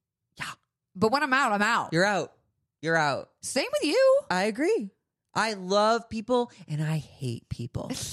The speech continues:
Speaker 1: It ex-, it coexists perfectly.
Speaker 2: That's that coexist bumper sticker, but it's like
Speaker 1: <laughs>
Speaker 2: you flipping people
Speaker 1: Me
Speaker 2: off.
Speaker 1: being inside versus me being outside.
Speaker 2: Yes.
Speaker 1: Dude,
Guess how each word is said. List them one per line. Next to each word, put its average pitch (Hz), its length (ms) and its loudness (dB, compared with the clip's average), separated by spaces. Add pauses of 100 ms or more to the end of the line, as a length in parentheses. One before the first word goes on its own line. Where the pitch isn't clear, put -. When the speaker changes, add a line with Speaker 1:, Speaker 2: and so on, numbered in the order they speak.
(120)
Speaker 1:
It 185 200 -4
ex-, 156 420 -6
it 175 180 -4
coexists 160 720 -2
perfectly. 131 960 -4
Speaker 2:
That's 247 240 0
that 240 340 -2
coexist 180 560 0
bumper 170 300 0
sticker, 196 420 0
but 190 160 2
it's 175 260 0
like 165 260 0
Speaker 1:
<laughs> 160 280 -2
Speaker 2:
you 160 460 2 (220)
flipping 170 480 -4
people 160 180 -6 (120)
Speaker 1:
Me 156 80 0
Speaker 2:
off. 160 100 0
Speaker 1:
being 190 180 -4
inside 156 460 0
versus 151 240 -2
me 147 120 0
being 135 180 -2
outside. 135 580 0
Speaker 2:
Yes. 170 600 0
Speaker 1:
Dude, 185 380 -2